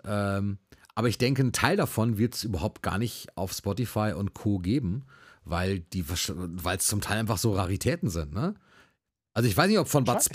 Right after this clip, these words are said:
Speaker 1: Spencer, ich kann ja mal parallel mal eben gucken, das interessiert mich jetzt einfach mal, ob von, nee, wirklich jetzt mal, ob von Bud Spencer was raus ist. Ähm, wenn du die Bud Spencer Filmmusik magst, ich weiß nicht, ob du, ob ihr eine Switch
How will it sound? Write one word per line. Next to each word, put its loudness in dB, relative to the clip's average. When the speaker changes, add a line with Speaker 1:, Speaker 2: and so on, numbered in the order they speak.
Speaker 1:
Spencer, 2
ich -2
kann 2
ja 2
mal 2
parallel 2
mal 0
eben 0
gucken, 0
das 0
interessiert 2
mich 2
jetzt 0
einfach -2
mal, 0
ob -2
von, 2
nee, 4
wirklich 2
jetzt 0
mal, 2
ob -2
von 4
Bud 2
Spencer 0
was 0
raus 0
ist. -6
Ähm, 2
wenn 4
du 4
die 0
Bud 0
Spencer 2
Filmmusik 2
magst, 0
ich -2
weiß 2
nicht, -2
ob -2
du, 4
ob -2
ihr 0
eine 4
Switch 0